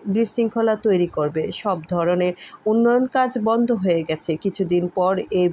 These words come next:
ভয়াবহ প্রভাব পড়বে।" ব্যানারে মাননীয় মেয়র। নগর ভবন প্রাঙ্গণে অবস্থান নিয়ে বিক্ষোভ করেন ইসরাকের অনুসারী ও ঢাকা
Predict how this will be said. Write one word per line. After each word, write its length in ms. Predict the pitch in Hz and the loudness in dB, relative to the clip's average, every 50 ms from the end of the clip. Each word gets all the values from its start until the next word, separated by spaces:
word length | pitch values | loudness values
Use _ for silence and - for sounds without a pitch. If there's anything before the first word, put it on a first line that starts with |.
| - - | -2 -4
ভয়াবহ 480 | - 190 208 220 226 226 240 247 247 247 | -2 0 2 2 2 0 0 0 0 0
প্রভাব 400 | 240 - 220 202 196 202 185 170 - - | 0 -2 -2 -2 0 -2 -2 -4 -4 -4
পড়বে।" 400 | - 151 139 131 - - 98 - - - _ - - - - - - - - - - - - - | -2 -2 -2 -2 -2 -4 -6 -6 -8 -12 _ -20 -20 -20 -20 -20 -20 -20 -20 -20 -20 -12 -4 0
ব্যানারে 500 | 208 202 220 226 240 240 240 247 262 262 | 2 2 2 4 2 2 4 4 4 4
মাননীয় 520 | 262 254 226 226 262 269 269 269 254 220 | 4 2 2 2 2 4 4 4 4 4
মেয়র। 340 | 190 175 165 156 147 135 123 - - - | 4 2 2 2 0 -2 -4 -6 -6 -2
নগর 400 | 196 196 196 190 190 190 247 294 285 - | 0 2 2 2 2 2 0 -2 0 0
ভবন 280 | 311 311 269 302 294 277 | -2 0 0 0 0 0
প্রাঙ্গণে 520 | - 285 277 269 269 269 277 269 269 269 | 0 0 0 0 0 2 2 2 2 2
অবস্থান 460 | 254 247 254 269 262 - - 262 254 | 2 0 0 -2 -4 -4 -2 -2 0
নিয়ে 280 | 247 240 233 233 233 233 | 2 2 2 2 2 2
বিক্ষোভ 440 | 202 214 220 - - - - 226 226 - | 2 0 -2 -4 -4 -4 -4 -4 -4 -2
করেন 300 | - 220 208 208 208 202 | -2 0 2 2 2 0
ইসরাকের 540 | - 208 208 - - 214 202 - 208 196 180 | 0 -2 -2 -2 -2 -4 -2 0 -2 -2 0
অনুসারী 580 | - 196 202 214 214 208 226 214 202 208 196 | 0 0 0 0 0 0 0 0 0 0 0
ও 160 | - 185 196 | 0 0 -2
ঢাকা 400 | 190 - 196 202 185 - - 185 | -2 -2 -4 -6 -6 -4 -4 -6